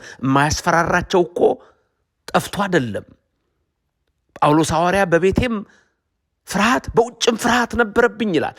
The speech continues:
ግን እግዚአብሔር ይላል። እንደገና የሚያመው ሕመም ነበረ። ያን ሁሉ ደግሞ «ጸጋዬ ይበቃሃል» አለኝ ይላል። ይችለዋል። የሚያስጨንቀው ሁሉ በሱ ላይ ይጥለዋል።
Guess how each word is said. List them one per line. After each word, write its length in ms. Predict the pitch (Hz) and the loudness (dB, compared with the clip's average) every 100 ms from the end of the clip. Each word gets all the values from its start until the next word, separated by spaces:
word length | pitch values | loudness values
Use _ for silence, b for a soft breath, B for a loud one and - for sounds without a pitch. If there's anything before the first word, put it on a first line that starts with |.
| B - | B -4
ግን 140 | 165 | -2
እግዚአብሔር 1160 | 165 135 - 175 - - - 170 147 156 147 123 - | -2 -2 -2 -2 -2 -6 -4 -4 -2 -2 -2 -4 -8
ይላል። 340 | 78 - - _ _ _ _ _ _ _ | -18 -18 -20 _ _ _ _ _ _ _
እንደገና 280 | 123 139 180 | -2 0 2
የሚያመው 540 | 175 156 160 180 202 214 | 2 0 2 0 2 2
ሕመም 240 | 208 240 226 | 4 0 0
ነበረ። 340 | 123 101 101 - B - | -4 -6 -10 -12 B -4
ያን 200 | 127 139 | -2 0
ሁሉ 180 | 156 226 | -2 -2
ደግሞ 200 | 190 208 226 | -2 -2 -2
«ጸጋዬ 460 | - 175 139 180 208 | -2 -2 2 4 4
ይበቃሃል» 600 | 214 226 214 - - 240 262 - | 2 -2 -2 -4 -2 -4 -6 -8
አለኝ 360 | - - 196 202 175 | -6 -2 -4 -4 -8
ይላል። 340 | 240 170 101 - - _ _ _ _ _ _ _ _ - | -4 -2 -4 -10 -20 _ _ _ _ _ _ _ _ -4
ይችለዋል። 540 | 233 - 202 175 117 | -2 0 0 0 0
የሚያስጨንቀው 680 | 131 170 208 - 208 214 - | 0 0 -2 -4 -6 -2 -2
ሁሉ 140 | 202 190 | -2 -4
በሱ 180 | 226 - | -6 -6
ላይ 140 | - | -4
ይጥለዋል። 420 | 190 - 123 95 | -4 -4 -4 -4